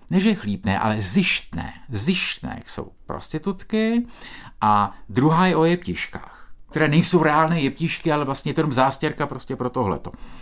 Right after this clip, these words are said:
Tohle se potom jakoby sune dál v kultuře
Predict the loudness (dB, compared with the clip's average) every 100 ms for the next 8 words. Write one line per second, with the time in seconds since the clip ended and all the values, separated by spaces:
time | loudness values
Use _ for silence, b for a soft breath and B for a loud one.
0 | B B -6 0 2 2 2 -2 0 0
1 | 0 0 0 2 2 -2 -8 -8 -4 2
2 | 4 4 4 4 4 4 0 -2 -2 -2
3 | -2 -2 -2 0 0 0